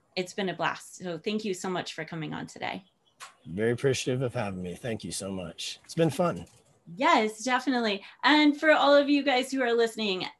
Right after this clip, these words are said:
Speaker 1: I'm going to leave you with this thought today. Do something today that is different, outside your norm.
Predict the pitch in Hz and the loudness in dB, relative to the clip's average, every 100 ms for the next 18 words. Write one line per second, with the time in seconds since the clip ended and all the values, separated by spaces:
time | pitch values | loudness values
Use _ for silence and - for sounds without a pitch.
0 | _ 247 262 269 269 254 240 247 240 233 | _ 0 0 0 0 -2 -2 -4 -2 0
1 | 220 220 214 214 214 - 175 156 - - | 0 -2 -4 -6 -6 -8 -6 -6 -8 -12
2 | 170 - - 220 - _ _ _ 294 320 | -10 -8 -8 -12 -18 _ _ _ 2 4
3 | 339 320 320 302 302 254 247 233 226 208 | 4 4 4 2 2 4 4 2 2 0
4 | 220 - 302 294 277 - 220 233 - 220 | -2 -2 -2 0 -2 -2 -4 -4 -6 -6
5 | 220 208 226 226 226 226 | -4 -4 -2 0 0 -2